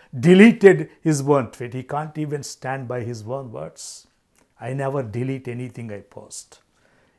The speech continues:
You can read all my posts. I, if I am wrong, I am open to correction, but I never delete my posts." So Warnock expressed his false ideas in his tweet.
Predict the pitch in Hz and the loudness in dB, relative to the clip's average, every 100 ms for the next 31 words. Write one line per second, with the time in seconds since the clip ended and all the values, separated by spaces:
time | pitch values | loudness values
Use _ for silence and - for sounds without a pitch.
0 | - 151 170 160 120 113 180 175 180 190 | -8 0 2 2 2 2 4 6 6 4
1 | 190 175 - 98 - - - - - _ | 2 -4 -8 -12 -12 -14 -16 -18 -20 _
2 | _ _ _ 131 139 - 131 135 123 101 | _ _ _ -6 -6 -6 -8 -4 -4 -6
3 | 95 135 214 139 143 - _ _ _ _ | -4 2 4 2 -2 -14 _ _ _ _
4 | _ - 123 117 175 214 208 190 - 151 | _ -12 -4 6 8 8 6 4 -2 0
5 | 160 - 127 120 - 123 110 110 127 131 | -2 -6 -12 -10 -8 -8 -8 -10 -8 -8
6 | 113 117 120 117 107 95 _ 101 - - | -10 -12 -12 -14 -16 -18 _ -20 -20 -20
7 | - - _ _ - - 220 165 147 185 | -20 -20 _ _ -20 2 6 8 8 8
8 | 220 226 202 - - - - - 233 226 | 8 6 2 0 -8 -8 -10 -2 4 4
9 | 214 - 190 175 139 - 151 160 156 - | 4 0 0 0 -4 -6 -2 -2 -2 -4
10 | 143 127 131 123 - 117 104 107 - - | -4 -2 -4 -6 -10 -14 -12 -14 -16 -12
11 | 127 131 | -12 -12